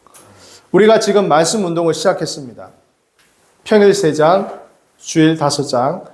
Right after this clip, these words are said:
이렇게 읽어나가고 있어요. 물론 성경을 더 읽으셔도 됩니다. 그러나 이렇게 정한 것은 매일 성경 읽는 습관을 들이기 위한 것이에요.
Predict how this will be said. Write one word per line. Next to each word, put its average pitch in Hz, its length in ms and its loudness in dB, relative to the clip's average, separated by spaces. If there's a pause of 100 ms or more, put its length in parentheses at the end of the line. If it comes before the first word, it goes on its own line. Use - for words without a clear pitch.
(140)
이렇게 143 220 -2
읽어나가고 135 600 0
있어요. 127 300 -10 (1000)
물론 220 540 2
성경을 196 420 -2
더 135 200 -4
읽으셔도 190 440 -2
됩니다. 104 480 -12 (800)
그러나 175 680 0
이렇게 226 280 2
정한 170 300 0
것은 151 420 -2
매일 208 340 4
성경 208 360 -4
읽는 160 240 0
습관을 220 480 -2
들이기 139 260 -6
위한 113 200 -8
것이에요. - 340 -20